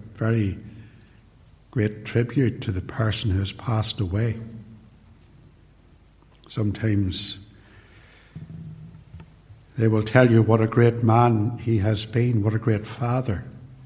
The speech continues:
what a great husband, what a great worker, what an honourable person.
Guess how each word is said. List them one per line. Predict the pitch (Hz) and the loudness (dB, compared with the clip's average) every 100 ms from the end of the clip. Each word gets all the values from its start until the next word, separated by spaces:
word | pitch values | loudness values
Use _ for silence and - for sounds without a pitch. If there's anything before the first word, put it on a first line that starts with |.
| - - - - _ _ _ _ _ _ _ - - - - | -20 -20 -20 -20 _ _ _ _ _ _ _ -20 -20 -20 -10
what | 147 | -6
a | 120 | 0
great | 120 117 - - - - - - - - - - - - _ - - _ _ - - - | 4 4 4 -4 -10 -16 -20 -20 -20 -20 -20 -20 -20 -20 _ -20 -20 _ _ -20 -20 -10
husband, | - 135 - 123 90 - - - - - - - - - | 0 0 0 -2 -2 -4 -14 -20 -20 -20 -20 -20 -20 -4
what | 135 | 0
a | |
great | - 131 135 | 4 4 6
worker, | 120 123 - 92 - - - - - - - - - - _ - - | 6 6 4 -2 -4 -14 -18 -20 -20 -20 -20 -20 -20 -20 _ -14 0
what | 127 | 4
an | 120 | 8
honourable | 131 156 180 156 143 | 8 8 4 4 4
person. | 120 - 117 104 - | 2 0 0 0 -6